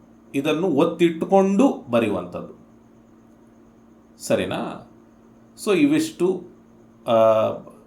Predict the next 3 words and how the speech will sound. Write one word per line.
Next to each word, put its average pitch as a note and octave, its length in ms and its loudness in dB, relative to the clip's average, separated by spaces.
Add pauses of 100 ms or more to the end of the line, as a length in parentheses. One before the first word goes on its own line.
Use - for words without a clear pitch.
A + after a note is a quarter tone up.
(260)
ಆ, A#2 40 -2 (460)
ಉಪಯೋಗಗಳು. G2+ 680 0 (760)
ನೆಕ್ಸ್ಟ್ - 380 -2